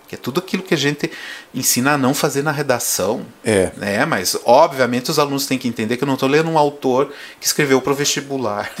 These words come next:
Speaker 1: <laughs> pra fazer uma redação escolar. É um autor que usa a linguagem como arte.
Speaker 2: Isso.
Speaker 1: E que aquela, eh, esses parágrafos longos, digressivos, estão a favor da memória, porque é um texto memorialístico, que fala de memória.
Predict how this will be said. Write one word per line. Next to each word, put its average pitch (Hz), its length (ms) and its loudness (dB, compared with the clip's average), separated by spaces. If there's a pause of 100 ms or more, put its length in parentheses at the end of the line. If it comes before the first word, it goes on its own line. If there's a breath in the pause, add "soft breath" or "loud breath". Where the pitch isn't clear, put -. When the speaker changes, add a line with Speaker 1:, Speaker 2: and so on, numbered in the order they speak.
(140)
Speaker 1:
<laughs> - 220 -6
pra - 120 2
fazer 139 220 -2
uma 139 100 2
redação 143 340 2
escolar. 147 360 0 (360 loud breath)
É 117 80 -2
um 117 80 2
autor 127 260 2
que 143 120 -6
usa 139 120 0
a 139 40 2
linguagem 113 460 0
como 160 300 -4
arte. - 560 -6 (200)
Speaker 2:
Isso. 95 420 -4 (320 loud breath)
Speaker 1:
E 110 320 -4
que - 100 -2
aquela, 151 640 2
eh, 131 260 0
esses - 280 2
parágrafos 127 680 0
longos, 120 540 0
digressivos, 110 640 -4
estão 127 240 0
a - 20 -4
favor 123 320 -2
da 135 100 2
memória, 143 500 2
porque - 180 -6
é - 20 -4
um 117 80 -6
texto 120 340 -6
memorialístico, 143 920 -6
que - 80 -16
fala 127 260 -4
de 127 100 -10
memória. 120 540 -8